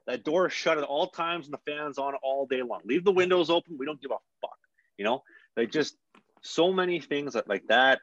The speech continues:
You know, uh, the, the coach we had over the summer, he kept bugging me. He's like, "Hey, can you, can you buy some BioSteel and bring it over? I'll pay you back for it. My son wants it." I'm like,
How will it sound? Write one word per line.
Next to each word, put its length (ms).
You 80
know, 100
uh, 420
the, 180
the 80
coach 340
we 100
had 180
over 120
the 80
summer, 240
he 40
kept 300
bugging 180
me. 120
He's 120
like, 200
"Hey, 180
can 200
you, 220
can 120
you 80
buy 160
some 180
BioSteel 440
and 80
bring 140
it 60
over? 120
I'll 60
pay 140
you 100
back 300
for 80
it. 60
My 80
son 280
wants 280
it." 40
I'm 140
like, 180